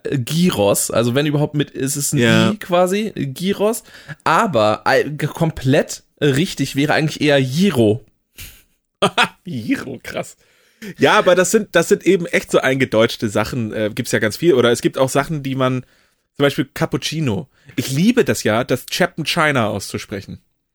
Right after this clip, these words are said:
Speaker 1: Chapman China, das ist
Speaker 2: Erstmal,
Speaker 1: gut, ja.
Speaker 2: es, es, es,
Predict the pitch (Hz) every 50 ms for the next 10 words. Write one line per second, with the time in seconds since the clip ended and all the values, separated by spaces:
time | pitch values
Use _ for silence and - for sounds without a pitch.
0 | _ - - - - 208 - - 185 185 - 202 196 - - 180 175 180 - -
1 | 185 156 - - - 196 175 - - 165 220 - 170 190 180 - - 196 156 135
2 | 127 135 - - 202 185 196